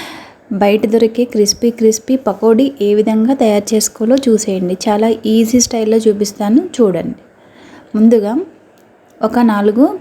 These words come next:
పెద్ద సైజు ఆనియన్స్ తీసుకుని పొడవుగా సన్నంగా కట్ చేసి పక్కన పెట్టుకోండి. అందులో వన్ స్పూన్ జీరా, ఒక ఫైవ్ సిక్స్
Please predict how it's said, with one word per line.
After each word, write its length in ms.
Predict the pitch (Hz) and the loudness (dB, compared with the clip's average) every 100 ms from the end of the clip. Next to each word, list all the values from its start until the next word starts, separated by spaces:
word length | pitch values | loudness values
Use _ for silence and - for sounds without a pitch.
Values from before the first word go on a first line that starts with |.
| - | -6
పెద్ద 220 | 190 196 220 | -4 -2 -2
సైజు 260 | 233 208 269 233 | -2 2 2 2
ఆనియన్స్ 340 | 202 214 220 - | 0 -2 -2 -2
తీసుకుని 460 | 202 - 220 262 480 - - _ | -2 -2 0 0 0 -8 -20 _
పొడవుగా 340 | 220 214 214 262 | -2 0 2 0
సన్నంగా 480 | 269 214 202 208 254 | 0 -2 -2 -2 -2
కట్ 320 | 208 190 226 | -2 -2 -2
చేసి 140 | 233 | -2
పక్కన 360 | 233 202 202 190 | -2 -4 -4 -2
పెట్టుకోండి. 580 | 180 - - 170 269 - - - | -2 -4 -12 -8 -8 -10 -18 -6
అందులో 520 | 208 214 202 214 370 440 _ _ _ _ _ _ - - 208 | 0 2 2 2 0 -2 _ _ _ _ _ _ -4 -2 -2
వన్ 120 | 208 202 | -2 -2
స్పూన్ 480 | - 208 196 196 196 | 0 0 0 0 0
జీరా, 380 | 196 202 233 370 - _ - - - - - - - - - _ _ _ _ _ 214 | 2 2 0 -4 -12 _ -2 -2 -2 -4 -8 -16 -20 -20 -20 _ _ _ _ _ -6
ఒక 200 | 214 226 226 | -2 -2 0
ఫైవ్ 200 | 220 202 | 0 0
సిక్స్ 400 | 202 220 - - | -2 -4 -4 -4